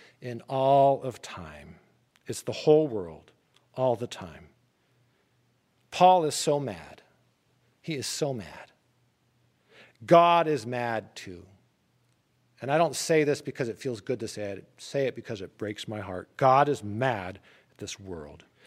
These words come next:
His wrath will fall on injustice, and it will fall on sin, and will fall on immorality.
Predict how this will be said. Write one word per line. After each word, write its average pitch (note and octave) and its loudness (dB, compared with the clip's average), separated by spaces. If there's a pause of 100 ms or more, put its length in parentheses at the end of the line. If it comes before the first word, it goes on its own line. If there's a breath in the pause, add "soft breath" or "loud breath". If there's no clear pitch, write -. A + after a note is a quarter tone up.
(220 loud breath)
His C#3+ 4
wrath E3+ 6
will C3 0
fall F3+ 6
on D3 2
injustice, D3+ 2
and B2 -6
it G#2+ -6
will G#2 -6
fall G#3+ 6
on C3 -4
sin, F#3+ 4 (200 loud breath)
and C#3 0
will B2+ 2
fall G3 6
on C3+ -4
immorality. A2+ 2